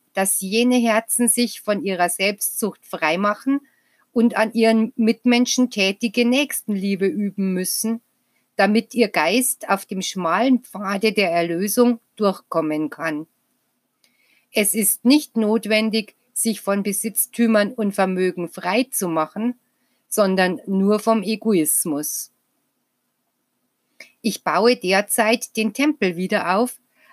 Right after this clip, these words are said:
auf den ich mich bezog, als ich meinen Jüngern,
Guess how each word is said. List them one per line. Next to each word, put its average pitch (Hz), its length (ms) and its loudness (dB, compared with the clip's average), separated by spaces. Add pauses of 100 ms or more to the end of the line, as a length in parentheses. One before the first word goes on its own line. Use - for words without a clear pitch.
(120)
auf 196 240 -2
den 226 280 2
ich - 180 -4
mich 226 240 -2
bezog, 214 680 -4
als 196 280 0
ich 214 140 -4
meinen 196 380 -2
Jüngern, 214 520 2